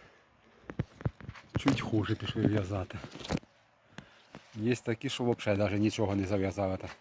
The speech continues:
як ось он, всього одна помідорка зав'язала. Слідуюча нема нічого. Там наверху на уровні шпалери три помідора зав'язали і вище цвіте.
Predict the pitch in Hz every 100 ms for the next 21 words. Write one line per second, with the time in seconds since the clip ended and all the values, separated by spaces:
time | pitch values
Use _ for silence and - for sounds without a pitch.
0 | - 98 101 - 139 120 - - - -
1 | - - - - - - 110 123 113 117
2 | 120 110 95 92 - 92 92 92 90 92
3 | 92 87 - - - _ - _ _ _
4 | _ _ _ - - - - - - -
5 | - - - - - - - - - -
6 | - - 127 123 113 110 - 110 101 107
7 | 104 98 - 160 151 156 - - - -
8 | - - - - _ _ - 127 123 113
9 | 113 - 160 143 139 139 135 131 - 131
10 | 135 135 123 - _ - _ - - -
11 | 120 110 123 113 104 113 110 110 110 104
12 | 110 107 107 120 127 117 120 - 117 101